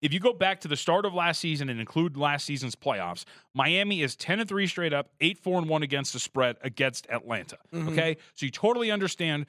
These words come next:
Speaker 1: why anybody wouldn't wanna come in, because since the beginning of last year, Miami has pretty much owned this season series. And when you look at Trae Young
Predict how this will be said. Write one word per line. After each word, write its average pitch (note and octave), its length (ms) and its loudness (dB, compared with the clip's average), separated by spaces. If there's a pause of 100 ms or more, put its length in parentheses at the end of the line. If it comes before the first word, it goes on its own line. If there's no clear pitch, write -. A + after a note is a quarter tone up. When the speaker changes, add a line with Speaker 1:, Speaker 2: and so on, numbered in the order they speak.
(160)
Speaker 1:
why C3+ 120 2
anybody E3 240 2
wouldn't D3+ 180 0
wanna C3+ 140 -2
come B2+ 200 -2
in, F2+ 240 -8
because C3+ 240 0
since G3+ 220 0
the G3+ 80 -6
beginning F#3 260 0
of E3 60 -2
last D3 280 -2
year, D3 80 -2
Miami C3 340 0
has B2 100 -2
pretty C3 180 -2
much B2 220 -2
owned B2 300 0 (240)
this C3 140 2
season G#2+ 360 -4
series. B2 500 -2 (800)
And F3 280 4
when E3 140 4
you E3+ 80 4
look F#3 160 4
at E3 60 -2
Trae F3 200 4
Young F#3 280 0